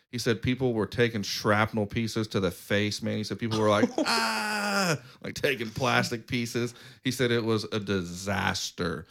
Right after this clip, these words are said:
Speaker 1: He said he rolled off of it, got up, and just, you know, just played it off, man. He was just like, "All right,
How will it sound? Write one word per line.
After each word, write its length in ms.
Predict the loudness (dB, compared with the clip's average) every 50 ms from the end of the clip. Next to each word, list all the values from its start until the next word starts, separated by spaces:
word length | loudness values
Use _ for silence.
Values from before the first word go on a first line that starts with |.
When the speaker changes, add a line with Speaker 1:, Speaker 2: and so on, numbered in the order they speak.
| -20 _ _ _
Speaker 1:
He 60 | -6
said 160 | -2 0 0
he 80 | 0 2
rolled 320 | 2 4 6 6 6 6
off 280 | 6 6 6 4 4 0
of 120 | -2 -2
it, 160 | -2 -4 0
got 240 | 0 2 2 4 4
up, 320 | 4 4 4 2 0 -4 _ _ _ _ _
and 140 | -10 -10 -10
just, 320 | -6 -6 -6 -6 -8 -10 -18 _ -16
you 120 | -12 -8 -6
know, 140 | -6 -4
just 200 | -6 -6 -8 -10 -4
played 200 | 0 0 2 2
it 100 | 2 2
off, 280 | 2 2 2 0 0
man. 260 | -2 -2 0 0 0 -2
He 80 | -2
was 80 | -4 -4
just 180 | -6 -8 -8
like, 200 | -8 -8 -8 -6
"All 60 | -2 0
right, 300 | 2 2 2 0 -2